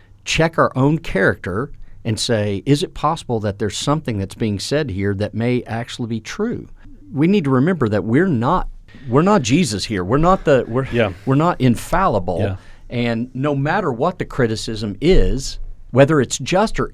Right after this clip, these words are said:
Speaker 1: or unjust, it
Speaker 2: Mm-hmm.
Speaker 1: can serve as a sanctifying
Speaker 2: Right.
Speaker 1: factor,
Speaker 2: Yeah.
Speaker 1: uh,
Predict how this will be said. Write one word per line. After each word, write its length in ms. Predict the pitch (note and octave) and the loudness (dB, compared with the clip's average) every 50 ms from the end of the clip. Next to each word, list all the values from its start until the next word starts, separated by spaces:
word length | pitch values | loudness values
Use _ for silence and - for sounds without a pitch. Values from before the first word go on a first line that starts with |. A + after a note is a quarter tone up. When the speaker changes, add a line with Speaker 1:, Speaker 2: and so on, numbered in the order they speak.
| - - - | -12 -10 -2
Speaker 1:
or 300 | - D#3 G3 A3+ F#3+ - - | 2 4 4 6 4 2 0
unjust, 880 | - G3 C4+ F#4+ F4+ - - G#2 D2 B1 - - - - - - - - - - - - - - - - - C#3 | 0 0 0 0 0 -2 -2 -2 -4 -6 -8 -10 -12 -14 -16 -16 -18 -20 -20 -20 -20 -20 -20 -20 -20 -6 0 0
it 60 | - | 0
Speaker 2:
Mm-hmm. 60 | F2 | 2
Speaker 1:
can 240 | - - F#3+ F#3+ F3+ - | 2 2 2 2 2 0
serve 480 | - - F#3 F#3+ F3+ D3+ B2+ A2+ G2+ - - | -2 -2 0 0 2 2 0 0 -2 -4 -4
as 240 | A2+ A2+ A2+ G2+ A#2 | -2 -2 -2 -2 -2
a 160 | A2 G#2 G2+ | -2 -2 -2
sanctifying 1120 | F#2+ - - - - D3 E3 D#3+ D#3+ D3+ - - - C3+ B2+ C3 B2+ B2 B2 A#2+ A#2+ A#2+ A#2 A2 | -4 -6 -6 -2 0 0 0 0 -4 -6 -6 -4 -4 -4 -2 -2 -2 -2 -2 -2 -2 -4 -4 -2
Speaker 2:
Right. 300 | G2 G2 G2 G2 G2 G2 - | -2 0 0 0 -2 -4 -8
Speaker 1:
factor, 840 | - - - - - F3 C#3 - - _ - F2+ D#2+ D2 C#2+ - - - - - | -16 -16 -10 -4 0 0 0 0 -2 _ -10 -10 -10 -10 -12 -16 -20 -20 -12 -6
Speaker 2:
Yeah. 160 | G2+ G2 F#2 | -2 -2 -2
Speaker 1:
uh, 360 | F2 A#2+ A2+ A2 G#2+ G2 F#2+ | 0 0 -2 -2 -2 -2 -4